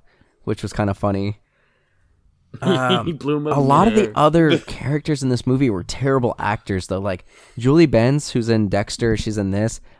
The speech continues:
Speaker 1: I think she's a terrible. Like, she was awful. Dominic West was terrible in this movie. Um,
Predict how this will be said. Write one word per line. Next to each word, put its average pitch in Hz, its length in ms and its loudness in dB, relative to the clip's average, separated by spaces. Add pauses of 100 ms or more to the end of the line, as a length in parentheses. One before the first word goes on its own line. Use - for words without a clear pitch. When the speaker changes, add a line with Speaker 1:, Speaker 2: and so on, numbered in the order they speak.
Speaker 1:
I 117 140 -4
think 131 180 -2
she's 98 200 -6
a 87 60 -6
terrible. 98 500 -4
Like, 82 160 -6
she 175 140 -6
was - 360 -6 (460)
awful. 113 680 -2 (720)
Dominic 135 420 6
West 107 300 0
was 104 140 -4
terrible 98 400 0
in 98 60 -2
this 95 200 -4
movie. 95 460 -2 (680)
Um, 92 720 -2